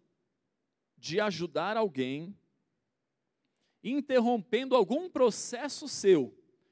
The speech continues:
para acudir aí um terceiro e com isso se atrasar? Perder o tempo,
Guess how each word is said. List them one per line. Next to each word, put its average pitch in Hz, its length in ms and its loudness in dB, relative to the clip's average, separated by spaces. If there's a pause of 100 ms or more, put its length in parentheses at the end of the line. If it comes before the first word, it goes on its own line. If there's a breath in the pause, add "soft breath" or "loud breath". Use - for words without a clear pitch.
(340)
para 160 140 -4
acudir 170 500 -4
aí 175 160 -2
um 190 140 -6
terceiro 185 560 -2
e - 20 -20
com 240 180 -6
isso 226 160 -6
se 214 160 -8
atrasar? 160 640 -6 (1080)
Perder 160 300 2
o 170 60 0
tempo, 160 540 -10